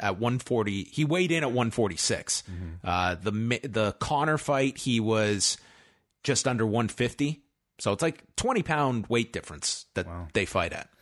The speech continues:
Speaker 2: Well, interesting. Um, you know what? If this fight goes through, I'll, I, I mean, I, I, I'll definitely be maybe watching. Like, the, the Ri-, the Rizin cards are always, like, even if I don't know who all the participants are, I mean, I always find them entertaining.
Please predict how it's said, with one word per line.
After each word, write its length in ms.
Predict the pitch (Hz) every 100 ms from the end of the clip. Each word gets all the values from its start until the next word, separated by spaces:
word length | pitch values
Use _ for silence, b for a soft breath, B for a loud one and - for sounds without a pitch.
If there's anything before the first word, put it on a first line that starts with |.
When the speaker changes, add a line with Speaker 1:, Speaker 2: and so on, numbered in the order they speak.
| b b b b _ _ _ _
Speaker 2:
Well, 280 | 127 165 -
interesting. 580 | 135 135 127 - 113 131 -
Um, 420 | 110 110 110 -
you 140 | 120
know 100 | 139
what? 160 | 147 156
If 120 | 143
this 160 | 143 143
fight 200 | 151 135
goes 180 | 135 123
through, 180 | 131 82
I'll, 240 | 110 - _
I, 160 | - 113 -
I 120 | 107
mean, 500 | 110 104 98 92 - - _ _ _ _ -
I, 160 | 113 -
I, 180 | 95 -
I'll 120 | 104 117
definitely 400 | 113 117 107 92
be 340 | 90 82 82 - _ -
maybe 220 | 95 90
watching. 480 | 90 87 - 85 85
Like, 300 | 117 135 120 -
the, 160 | 143
the 140 | 139 160
Ri-, 240 | 160 151
the 100 | 156
Rizin 340 | 156 170 190 202
cards 260 | 143 127
are 80 | 110
always, 520 | - 101 107 107 98
like, 260 | 92 87 -
even 220 | - 170 214
if 100 | 107
I 60 |
don't 200 | 92 113
know 140 | 104 104
who 160 | 101
all 120 | 92
the 60 | 98
participants 600 | 90 85 90 92 107 -
are, 220 | 120 127 -
I 60 |
mean, 160 | 98 101
I 120 | 101
always 220 | 139 123
find 180 | - 92
them 120 | 87
entertaining. 600 | 82 87 - 92 87 76